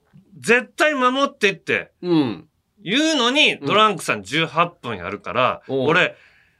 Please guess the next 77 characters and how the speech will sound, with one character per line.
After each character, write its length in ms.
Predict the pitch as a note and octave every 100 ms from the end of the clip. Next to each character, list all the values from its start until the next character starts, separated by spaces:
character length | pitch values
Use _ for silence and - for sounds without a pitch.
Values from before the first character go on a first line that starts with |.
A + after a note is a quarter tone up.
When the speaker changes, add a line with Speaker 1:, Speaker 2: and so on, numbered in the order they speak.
| _ _
Speaker 1:
前 340 | D#3 G3 C#4
言 180 | B3+ F3
っ 40 |
た 260 | F#3+ - E4+
の 120 | D#4
よ。 200 | B2 D#2+ _ _ -
Speaker 2:
お 320 | F3+ D3+ F2+
う。 20 |
Speaker 1:
「十 220 | A#2+ E3+ A#3
八 200 | A#3 C4
分 300 | - - D3+
や 140 | G#2+
っ 100 | F#2+
て 100 | -
ま 140 | A2+ A2+
し 80 |
た 100 | -
よ」 120 | F#2+ F#2+
っ 20 |
つ 80 | -
っ 40 |
て 0 | -
言 20 |
っ 40 | E2
て。 120 | - -
Speaker 2:
ど 160 | C#3 F3
っ 60 |
ち 140 | - A2+
に？ 240 | F2 A2+ _ _ _ _ _ -
Speaker 1:
い 40 |
や、 120 | - D3
両 220 | G3 G#3+
方 180 | G3 F#3+
今、 200 | E3 D3+
だ、 160 | F#3+
タ 160 | G3 G3+
ク 80 | -
さ 100 | G#3+
ん 40 |
に 60 | C#3+
最 140 | B2
初 100 | A#2+
に 40 | A#2
言 80 |
っ 40 | G#2
た 120 | A#2
ら、 200 | A2 C3+
Speaker 2:
お 260 | D#3 A#2 -
う。 20 |
Speaker 1:
タ 100 | A3+
ク 80 | -
さ 120 | D3
ん、 40 |
「い 40 | G3+
や 100 | G#3
い 20 |
や、 160 | D#3 - - -
俺 240 | D#3+ A3 D4
何 240 | A#3 A#3
に 80 | C4
も 100 | C4
決 160 | - B3+
め 100 | A#3+
れ 120 | B3
な 60 |
い 40 | -
か 220 | - D3
ら」 80 | B2
っ 60 | -
て 160 | A3+
言 0 |
っ 20 |
て。 400 | - A3+ - C#3
Speaker 2:
<laughs> 160 | - F3+
だ 160 | G#3+ E3+
よ 120 | A2
ね。 240 | A2+ A2+